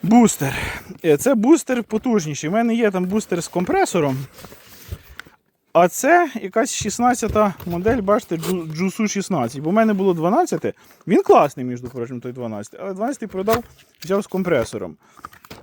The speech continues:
Ну, на бустер, напевно, тут ще є резиночка. Напевно, я в окремому відосі знімлю розпаковку бустера. Так що, кому цікаво,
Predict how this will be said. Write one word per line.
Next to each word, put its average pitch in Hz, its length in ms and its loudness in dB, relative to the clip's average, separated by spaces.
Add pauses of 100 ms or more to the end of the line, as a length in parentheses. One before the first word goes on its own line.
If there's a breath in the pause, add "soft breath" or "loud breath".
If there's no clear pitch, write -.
(100)
Ну, 247 280 4
на 175 140 4
бустер, 214 400 2
напевно, 202 380 2
тут 165 160 -10
ще - 140 -8
є 139 140 0
резиночка. 180 580 -2 (360 loud breath)
Напевно, 208 340 4
я 190 80 2
в 185 80 -2
окремому 185 540 0
відосі 143 460 -2 (320 soft breath)
знімлю 165 340 0
розпаковку 180 580 0
бустера. 185 540 2
Так 175 200 -6
що, 170 100 -10
кому 185 240 -4
цікаво, 180 480 0